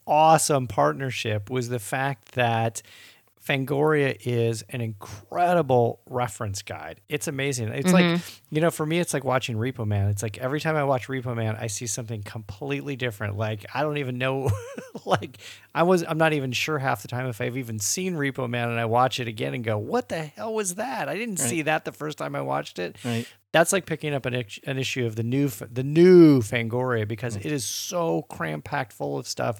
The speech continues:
Speaker 3: Yeah.
Speaker 1: You can, you can pick it up, put it down, pick it up, put it down, and you will still find new
Speaker 3: Yeah.
Speaker 1: stuff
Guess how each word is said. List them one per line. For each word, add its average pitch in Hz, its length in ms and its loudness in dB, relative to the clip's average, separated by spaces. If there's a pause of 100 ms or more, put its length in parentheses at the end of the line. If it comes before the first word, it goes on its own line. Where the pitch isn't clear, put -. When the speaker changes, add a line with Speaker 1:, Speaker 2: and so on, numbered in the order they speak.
(120)
Speaker 3:
Yeah. 117 80 -6 (260)
Speaker 1:
You 156 120 -2
can, 151 300 -4
you 151 160 0
can 127 160 -2
pick 170 240 -6
it 160 80 -2
up, - 240 -2
put 151 160 -4
it - 80 -6
down, 135 260 -4
pick - 220 -10
it 143 80 -2
up, 139 160 -2
put 143 160 -6
it 131 80 -8
down, 127 260 -2
and 127 160 -6
you 120 80 -6
will 117 120 -8
still 170 580 0
find 127 340 -6
new 143 100 -2
Speaker 3:
Yeah. 151 60 0
Speaker 1:
stuff 110 340 -4